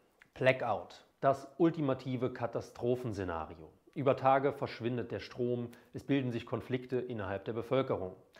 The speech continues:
Gesundheitsversorgung, Nahrung, Wasser, Wärme, all das ist nicht mehr gesichert.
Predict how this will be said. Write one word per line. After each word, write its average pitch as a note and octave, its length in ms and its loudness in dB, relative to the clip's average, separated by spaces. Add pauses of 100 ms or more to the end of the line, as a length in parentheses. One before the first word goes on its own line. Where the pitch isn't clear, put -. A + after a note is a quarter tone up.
(240)
Gesundheitsversorgung, G#2 1000 2
Nahrung, G#2 560 0
Wasser, G#2 380 0
Wärme, G#2 420 -2 (320)
all D3 180 4
das B2+ 220 2
ist - 140 -12
nicht - 180 -8
mehr C3 120 -4
gesichert. C3+ 520 -6